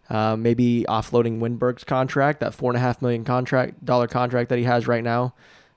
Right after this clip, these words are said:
Uh, maybe offloading that for a defenseman or two that can help this, you know, back line help Bob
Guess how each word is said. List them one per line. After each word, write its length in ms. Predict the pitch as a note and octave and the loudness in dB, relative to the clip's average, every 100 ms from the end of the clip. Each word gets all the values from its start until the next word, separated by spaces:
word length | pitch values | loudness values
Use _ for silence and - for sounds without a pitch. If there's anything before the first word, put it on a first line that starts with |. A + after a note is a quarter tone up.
| - | -6
Uh, 140 | A2 | -4
maybe 220 | A#2 B2 | -2 0
offloading 420 | A#2 A#2 B2 A#2+ | 0 0 -2 -2
that 240 | A#2 B2 A#2 | -2 -4 -2
for 160 | B2 | -4
a 60 | A#2 | -4
defenseman 420 | A2+ A#2 A#2+ C3 | -4 -8 -6 -4
or 80 | B2+ | -2
two 320 | - C#3 E3 - _ _ _ - | 2 2 2 -2 _ _ _ -4
that 220 | A2+ A2+ | -2 -2
can 160 | B2 A2+ | -2 -2
help 220 | A#2+ - | -2 -2
this, 380 | B2+ - - - | -4 -4 -6 -8
you 100 | B2 | -8
know, 140 | A2+ A2 | -6 -2
back 280 | A#2 A2 | -2 -2
line 460 | A#2+ A#2 A2+ A2+ A2+ - _ _ _ _ _ _ _ _ _ | -2 -2 -2 -6 -12 -18 _ _ _ _ _ _ _ _ _
help 320 | - A2+ A2 - - | -6 -4 -4 -8 -8
Bob 400 | A2 A#2 C3+ | -6 -4 -6